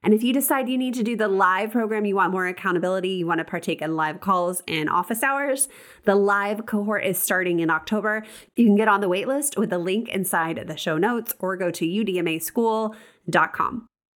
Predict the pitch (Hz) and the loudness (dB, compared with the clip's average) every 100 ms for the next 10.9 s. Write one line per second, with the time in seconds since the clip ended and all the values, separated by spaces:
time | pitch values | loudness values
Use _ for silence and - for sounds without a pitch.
0 | _ - 185 180 - - 151 - - - | _ 4 4 4 0 -4 -6 -6 -8 -12
1 | _ _ _ _ _ - 330 381 349 247 | _ _ _ _ _ 4 8 10 8 8
2 | 302 277 262 277 - 240 285 233 208 202 | 8 8 8 6 8 8 8 8 8 6
3 | 185 - 175 175 160 165 190 185 165 156 | 4 4 6 6 6 6 4 4 2 2
4 | 156 175 208 185 165 156 165 156 165 269 | 2 2 4 4 4 4 4 6 6 6
5 | 277 175 170 165 156 147 147 147 - 302 | 4 2 2 2 2 2 0 -2 0 4
6 | 302 294 202 208 208 208 190 185 - 170 | 6 6 6 6 4 2 2 2 4 6
7 | 170 170 - 170 170 170 170 170 170 165 | 6 2 0 0 2 0 2 0 0 -2
8 | 165 - 175 170 180 180 160 175 175 160 | -6 -2 0 2 2 4 2 2 4 4
9 | 170 160 170 170 160 160 165 147 - - | 4 0 0 2 4 4 2 -2 -6 -4
10 | 269 277 220 214 190 170 160 170 | 0 4 6 6 6 8 6 6